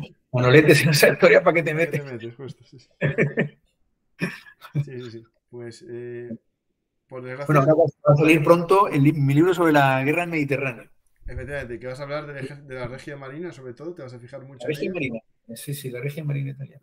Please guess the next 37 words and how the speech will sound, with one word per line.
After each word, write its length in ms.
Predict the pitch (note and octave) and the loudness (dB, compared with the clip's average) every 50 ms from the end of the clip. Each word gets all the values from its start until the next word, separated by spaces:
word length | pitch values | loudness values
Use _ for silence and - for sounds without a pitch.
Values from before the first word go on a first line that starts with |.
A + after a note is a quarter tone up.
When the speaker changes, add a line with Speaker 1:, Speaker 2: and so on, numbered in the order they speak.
| _ | _
Speaker 2:
Pues 140 | - B2+ A#2+ | -18 -14 -14
ahí 140 | C#3 D3 D#3 | -12 -10 -10
haremos 320 | C#3+ C3+ C3+ C#3+ F#3 G3 | -10 -8 -6 -4 -4 -2
Speaker 1:
Muy 60 | A3+ G3 | 0 0
Speaker 2:
un 40 | - | -2
programa 280 | - C#3 C#3+ D3+ D3 | -2 -4 -10 -10 -12
seguro 220 | - - C3 A#2 A2+ | -8 -4 -4 -2 -2
Speaker 1:
bien. 120 | A#2 - | -4 -6
Speaker 2:
sin, 500 | - A3+ C3+ C3+ C3 B2+ B2 A#2+ A2+ A2+ | -10 -10 -14 -14 -18 -18 -18 -18 -18 -20
sin 140 | - - A#2+ | -20 -20 -20
Speaker 1:
Muy 80 | A#2 - _ _ _ _ _ _ | -20 -20 _ _ _ _ _ _
Speaker 2:
¿Cuándo 140 | - C#3+ D#3+ | 0 0 0
Speaker 1:
interesante. 380 | E3 D#3+ D3+ C#3+ - F#3 F#3+ | 0 0 0 -2 -2 -2 -8
Speaker 2:
saldrá 260 | F#3+ F#3+ E3 D#3 C#3+ C#3 | -8 -8 -10 -10 -10 -14
más 140 | C3+ B2 | -14 -16
o 60 | C3+ B2+ | -16 -16
menos, 200 | B2 A#2+ A2 G#2+ | -16 -16 -16 -16
lo 80 | B2 A2+ | -18 -18
sabes? 400 | C#3+ D#3 D#3 D#3 D3+ C#3 _ _ _ _ _ _ _ _ _ _ _ _ _ - - F3 - _ - C#3+ | -18 -20 -20 -20 -20 -20 _ _ _ _ _ _ _ _ _ _ _ _ _ -14 -14 -14 -14 _ -18 -14
Speaker 1:
Supongo 380 | - - C#3 C3 D3+ E3+ F#3+ | -10 -6 -2 0 2 2 4
que 120 | F3 F#3+ F3+ | 4 4 4
antes 240 | F3 D#3+ F#3+ F3+ | 4 6 4 4
de 100 | E3+ E3 | 4 4
que 80 | D3 D#3 | 2 2
termine, 400 | D3 D#3 D3 D3 D3+ E3 - F3 | 2 2 2 2 2 0 -2 -4
antes 180 | D#3 D3 D#3+ D#3 | -4 -4 -2 -2
del 120 | D#3 D#3 | -2 0
verano, 480 | D3+ C3 A#2+ A2 - - - - _ _ _ _ _ _ _ _ _ _ _ _ - | 0 0 0 0 -8 -12 -20 -20 _ _ _ _ _ _ _ _ _ _ _ _ -20
porque 300 | B2+ A#2 - B2+ A#2 A2+ | -18 -14 -10 -10 -10 -6
ya 400 | A2+ B2+ C3 C3+ C3+ C3 C3+ C3+ | -4 -2 -2 0 0 0 0 -2
hace, 400 | C3 - - C3+ C3 C3 C3+ C3 B2+ | -2 -2 0 2 2 2 2 -2 -4
ya 60 | B2+ | -6
está, 760 | B2+ - - C3+ C3 C3 C3 B2+ B2+ B2+ B2+ B2+ B2+ B2+ B2+ C3 C3+ C3 _ _ _ _ _ _ _ - B2 B2+ | -8 -2 -2 0 2 2 0 0 0 -2 -2 -4 -6 -8 -10 -12 -14 -16 _ _ _ _ _ _ _ -20 -16 -14
eh, 160 | B2+ C3 B2+ B2+ _ _ _ _ _ _ _ | -12 -12 -14 -14 _ _ _ _ _ _ _
term-, 320 | - C3 B2+ B2+ C3 C#3 C3+ E3 D#3 C#3+ - _ _ _ - | -2 0 0 0 -2 -4 -6 -8 -12 -14 -14 _ _ _ -12
la 180 | C#3+ C3+ - - | -12 -12 -12 -8
galerada, 600 | - G#2+ G#2 G2+ A#2+ B2+ C#3 C3 B2+ B2 B2 B2 | -8 -6 -4 0 2 4 4 6 4 4 0 -2